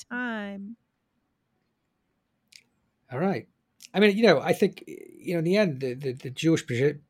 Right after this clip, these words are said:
Speaker 2: position is always one, uh, of precariousness. You know, one trial, one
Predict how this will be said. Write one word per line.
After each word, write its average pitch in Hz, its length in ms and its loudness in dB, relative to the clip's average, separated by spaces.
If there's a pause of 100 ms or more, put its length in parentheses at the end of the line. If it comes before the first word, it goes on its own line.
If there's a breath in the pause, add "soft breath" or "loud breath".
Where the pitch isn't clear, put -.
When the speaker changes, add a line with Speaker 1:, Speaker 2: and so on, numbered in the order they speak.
Speaker 2:
position 135 340 0
is 107 140 -4
always 120 360 -4
one, 110 380 -6 (180)
uh, 127 420 -10
of 131 120 -14
precariousness. - 880 -2 (880)
You 127 80 -8
know, 117 120 0
one 156 500 2 (240)
trial, 147 520 -4
one 139 600 -4